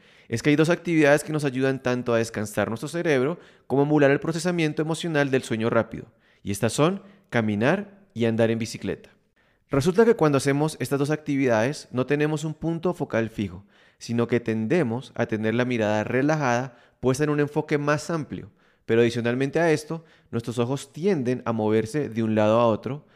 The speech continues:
movimiento muy similar al que experimentamos en el sueño rápido. Así que una caminata al final de la tarde no solamente representa mejorar tu estado físico, por el ejercicio obviamente, sino que además hace descansar nuestro cerebro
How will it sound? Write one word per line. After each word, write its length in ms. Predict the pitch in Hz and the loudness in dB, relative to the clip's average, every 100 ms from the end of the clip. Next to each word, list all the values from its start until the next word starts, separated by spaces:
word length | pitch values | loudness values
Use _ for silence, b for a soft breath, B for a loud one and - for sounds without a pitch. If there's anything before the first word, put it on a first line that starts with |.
| b b | b b
movimiento 540 | 113 113 117 127 131 | 2 4 4 2 2
muy 200 | 139 160 | 0 0
similar 540 | 190 226 226 190 151 165 | -2 -4 -2 2 2 2
al 120 | 127 | -4
que 60 | 120 | -6
experimentamos 720 | - 127 135 151 123 123 131 | -4 -2 -4 -2 -4 -4 -6
en 140 | 113 110 | -6 -6
el 80 | 101 | -6
sueño 320 | 98 98 101 | -6 -4 -4
rápido. 400 | 92 - - - _ _ b b b b - | -6 -8 -18 -20 _ _ b b b b -8
Así 220 | 101 120 | -6 -4
que 100 | 151 | -2
una 160 | 170 | 0
caminata 600 | 180 156 123 147 180 - 98 | 0 -2 0 0 0 -2 -6
al 220 | 113 110 | -4 -6
final 440 | - 104 107 123 | -6 -4 -2 0
de 100 | 151 | 0
la 160 | 147 - | -2 0
tarde 360 | 156 107 101 b b b | -2 -4 -10 b b b
no 100 | 120 | -4
solamente 440 | 147 151 165 180 196 | 0 0 0 -2 -2
representa 600 | 196 127 - 175 139 117 | -2 -4 -4 -4 -2 -2
mejorar 520 | 113 110 107 120 131 | -4 -2 0 0 0
tu 100 | 156 | -6
estado 300 | - 160 156 | -4 -2 -2
físico, 500 | - 214 117 - - b b b | -4 -8 -10 -16 -20 b b b
por 120 | 98 | -4
el 80 | 95 | -2
ejercicio 460 | 95 95 139 139 98 | -2 -2 -2 -4 -2
obviamente, 540 | 107 131 127 98 - b b b | 0 0 -4 -6 -16 b b b
sino 300 | - 127 127 | -4 -2 2
que 80 | 131 | 4
además 500 | 127 135 170 202 - | 4 4 0 -2 -4
hace 260 | 131 - | -4 0
descansar 640 | 160 160 135 123 113 160 220 | -2 -2 -4 -4 -2 -2 -2
nuestro 280 | 226 185 | -6 -8
cerebro 520 | - 165 208 113 101 | -8 -4 -4 -4 -8